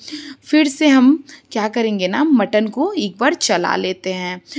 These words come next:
तो धीमी आंच पे यहाँ पे जो मसाले हैं ना, वो भी बहुत ही अच्छे से कुक हो रहे हैं। तो पहले आप हाई फ्लेम पे मटन को अच्छे से भून लें, फिर लो फ्लेम पे इनकी अच्छे से भुनाई करें। उसके बाद जब मसाले सारे पक जाएंगे ना,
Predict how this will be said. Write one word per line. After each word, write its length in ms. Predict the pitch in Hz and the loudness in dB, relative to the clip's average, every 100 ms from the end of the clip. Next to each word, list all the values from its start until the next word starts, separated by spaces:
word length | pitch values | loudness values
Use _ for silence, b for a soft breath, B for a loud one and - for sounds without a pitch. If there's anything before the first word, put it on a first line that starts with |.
| 285 - | -12 -8
तो 80 | 233 | -6
धीमी 420 | 202 254 294 320 | 2 4 6 4
आंच 220 | 269 247 | 2 0
पे 120 | - | 0
यहाँ 260 | 262 220 214 | 0 0 -2
पे 80 | 262 | -2
जो 140 | 262 | 0
मसाले 580 | 247 202 - 180 190 254 | 0 0 -4 -4 0 0
हैं 100 | 254 | 0
ना, 100 | 208 | -2
वो 240 | 185 151 | -4 -6
भी 140 | 127 254 | -2 -2
बहुत 340 | 208 208 226 | -2 -4 -2
ही 60 | 240 | -4
अच्छे 180 | 202 208 | -4 -8
से 120 | 208 | -8
कुक 260 | - 208 | -8 -8
हो 100 | 214 | -6
रहे 80 | 208 | -6
हैं। 80 | 214 | -6
तो 60 | 233 | -4
पहले 340 | 240 226 294 | -2 0 0
आप 140 | 285 277 | 0 -4
हाई 220 | 190 220 | -6 -6
फ्लेम 280 | 220 240 220 | -4 -4 -4
पे 100 | 226 | -6
मटन 320 | 180 180 190 | -6 -8 -8
को 120 | 185 | -8
अच्छे 200 | 180 196 | -8 -8
से 120 | 185 | -10
भून 280 | 165 185 233 | -10 -6 -2
लें, 220 | 277 208 B B B B B | -2 -4 B B B B B
फिर 180 | 339 339 | 2 4
लो 240 | 269 277 | 6 4
फ्लेम 320 | 285 277 269 | 4 4 4
पे 160 | 247 277 | 4 2
इनकी 340 | 240 226 226 | 2 0 0
अच्छे 280 | 311 - 214 | 0 0 -4
से 120 | 208 | -4
भुनाई 380 | 214 185 165 165 | -6 -6 -4 -6
करें। 320 | 170 175 - - B B 269 - | -6 -10 -10 -14 B B -12 -4
उसके 420 | 269 - - 339 | -4 -2 0 0
बाद 380 | 226 208 214 214 | 2 2 0 0
जब 120 | 262 | 2
मसाले 440 | 247 240 214 220 269 | 2 0 -2 -2 0
सारे 280 | 277 247 269 | 0 -2 -2
पक 240 | 233 233 | -2 -4
जाएंगे 440 | 220 202 180 175 | -4 -4 -4 -6
ना, 220 | 170 240 | -6 -6